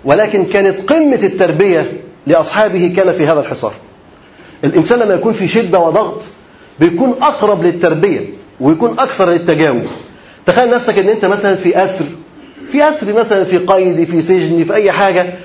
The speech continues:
وأنت قاعد مع إخوانك في مكان محدد صغير، هتقعد تعمل إيه؟ هتقعد تقول نكت؟ هتقعد تهزر؟ هتقعد تهرج؟ مش معقول. هنقعد نتدارس، نتذاكر،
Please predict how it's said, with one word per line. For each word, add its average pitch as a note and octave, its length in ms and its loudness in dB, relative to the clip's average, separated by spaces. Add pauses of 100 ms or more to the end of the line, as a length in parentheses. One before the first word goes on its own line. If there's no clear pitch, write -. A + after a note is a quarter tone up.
وأنت C#4+ 200 2
قاعد A3+ 280 0
مع G3 100 2
إخوانك F#3 560 0
في F#3 300 2
مكان F3 460 2
محدد D3+ 460 -2 (180)
صغير، D3+ 460 0 (420)
هتقعد G3+ 300 0
تعمل D#3 280 0
إيه؟ B2+ 160 -6
هتقعد G3+ 280 -4
تقول F#3+ 180 0
نكت؟ F#3 400 -2 (880)
هتقعد G#3 280 0
تهزر؟ F3+ 460 0 (300)
هتقعد G#3+ 300 0
تهرج؟ G3+ 380 0 (240)
مش - 140 -10
معقول. C4 320 -6 (380)
هنقعد A3 240 0
نتدارس، E3+ 640 0 (320)
نتذاكر، E3+ 600 0